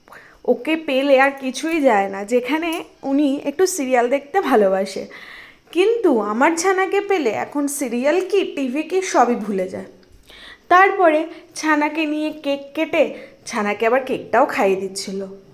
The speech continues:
বলছিল, "দাদু ভাই, তুমি খাও।" আর ও তো একটু মিষ্টি মিষ্টি পেয়ে বেশ ভালোই লাগছিল ওর খেতে। এখানে আমি আবার চলে এলাম। ওর বাবা বলছে,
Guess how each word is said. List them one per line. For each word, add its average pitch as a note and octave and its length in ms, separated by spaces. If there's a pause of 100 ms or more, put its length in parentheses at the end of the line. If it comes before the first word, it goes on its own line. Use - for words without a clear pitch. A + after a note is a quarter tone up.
(120)
বলছিল, A#3+ 400
"দাদু A3 280
ভাই, G4+ 340 (240)
তুমি F4 200
খাও।" B3+ 420 (360)
আর F#4+ 220
ও E4+ 220
তো F4 60
একটু E4+ 200
মিষ্টি C#4 360
মিষ্টি D4+ 320
পেয়ে D#4+ 220
বেশ C4 300
ভালোই G3+ 360
লাগছিল C#4 480
ওর C4+ 240
খেতে। A#3+ 420 (760)
এখানে F#4+ 400 (120)
আমি C#4 260
আবার B3+ 200
চলে G3 380
এলাম। F#3 240 (560)
ওর F#4+ 160
বাবা G#4 240
বলছে, F#4+ 400